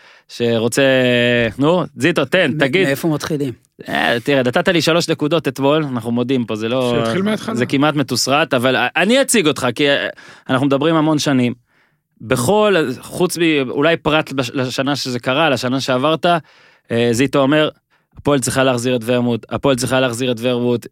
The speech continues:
Speaker 1: זה שוורמוט לא חוזר זה בעיה, היא צריכה, צריך לשכוח, צריך פה, צריך שם", אז הנה, מה-, מהשמונים אחוז. אתה אחד משמונים אחוז.
Speaker 2: אז אני אגיד, אני אנסה להיות קצר, אבל בכל זאת גילי נגע בזה, אז מילה, ש-, משפט על הפועל, ואחרי זה הכל גילי.
Speaker 1: מהמם.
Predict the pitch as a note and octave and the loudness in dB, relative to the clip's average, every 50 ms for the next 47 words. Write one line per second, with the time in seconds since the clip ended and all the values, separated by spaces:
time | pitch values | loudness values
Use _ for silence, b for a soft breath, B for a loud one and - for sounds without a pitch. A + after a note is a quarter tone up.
0 | - F#2+ A#2 A#2+ C3+ - D3+ B2+ B2 C#3 C3 B2 A2+ - C3 B2 C3 B2 A#2 C3 | -10 -6 -2 -2 0 0 0 0 2 2 0 0 -2 -2 -4 -2 -2 -2 0 0
1 | C3 B2 A#2 A#2+ G#2+ A2 A#2+ A#2+ A#2+ B2 B2+ C3 B2 B2 A#2+ A2 - - A#2 - | 0 0 -2 -4 -2 0 0 0 2 2 2 2 2 2 0 0 -2 -6 -8 -8
2 | - - - - C#3 C3+ C3 B2 - C#3 - C#3 B2+ - - - C#3+ C#3 B2+ A#2 | -8 -8 -4 0 0 2 2 0 0 -4 -4 -4 -6 -6 -2 0 0 0 0 -2
3 | - C#3 B2+ - - D3 B2 - C3+ A#2 - - E3 F3 F#3+ E3+ B B B B | -4 -8 -8 -2 -2 -2 -2 -2 -6 -6 -2 0 2 2 2 0 B B B B
4 | B B - A2+ A2 C#3 D#3 D3 C3 B2 A#2+ A#2+ A#2 A#2 A2+ A#2 A2 - - B2+ | B B -10 -6 -2 0 0 0 2 2 2 2 0 0 0 -2 -4 -4 -2 -2
5 | B2+ C#3+ C#3 C3 - - G#2 F2+ - _ _ - A#2 A#2+ A2+ C3+ C3+ C#3 C3+ C3 | 0 0 0 -2 -4 -6 -8 -8 -8 _ _ -4 -4 -2 0 0 0 2 2 2
6 | B2 - - B2 A#2+ A#2+ A#2 A#2 A2 G#2+ - D3+ D3+ D3 C#3+ C#3+ C#3 C#3 D3+ E3 | 0 0 -2 -2 -2 0 -2 -2 -4 -4 -4 -4 -2 -2 0 0 0 0 0 0
7 | - F3 - D3+ C#3+ D3 C#3+ C#3 C3+ - - F3+ E3 E3 D#3 - - D3+ - - | 0 -2 -2 0 0 0 2 0 0 0 0 2 2 2 0 -2 -6 -4 -2 0
8 | E3 D3+ C#3+ C3 D#3+ G#3 - _ _ - F3 C#3 B2 C#3 C#3 C#3+ D3 C3 B2+ A#2 | 0 0 0 0 -4 -6 -8 _ _ -12 -12 -10 -6 -4 -4 -4 -2 -4 -4 0
9 | E3 F3 D#3 C#3+ C#3 A#2+ C3+ D#3+ D3+ E3 D3+ C#3+ B2+ D3+ D3 C#3+ C#3+ C3+ A2 A2+ | 0 2 2 2 0 0 2 2 2 4 2 2 0 0 0 0 0 -2 -2 -4
10 | A#2+ A#2 C#3 - _ - - - - - - E3 C#3 C3 C#3 - - F3 D#3+ D#3 | -8 -8 -8 -10 _ -16 -16 -16 -14 -12 -8 -8 -6 -6 -8 -10 -4 0 0 2
11 | D3+ D#3+ E3+ E3 D3+ C3 C3 - _ - - F#3+ E3+ D#3 - - - - F#3 D#3+ | 2 2 2 2 2 0 -2 -4 _ -6 -2 0 2 2 2 0 0 0 0 0
12 | - D3+ C3+ C#3 A#2 - F#3+ G#3 G3+ D#3+ D3 D3 B2+ - E3+ F3+ E3 C3 C#3+ E3 | 0 -2 -4 -4 -2 0 0 0 2 2 0 -2 -2 0 -2 -2 0 0 0 -2
13 | D#3+ D#3 D#3 - - E3+ D#3+ D3+ C3+ D3 C#3 B2 A#2+ A2+ - _ - A#2+ G#2+ A2+ | 0 -2 -2 -6 -4 -2 -2 -2 0 0 -2 -2 -2 -6 -10 _ -8 -8 -6 -4
14 | A#2 A#2+ | -4 -6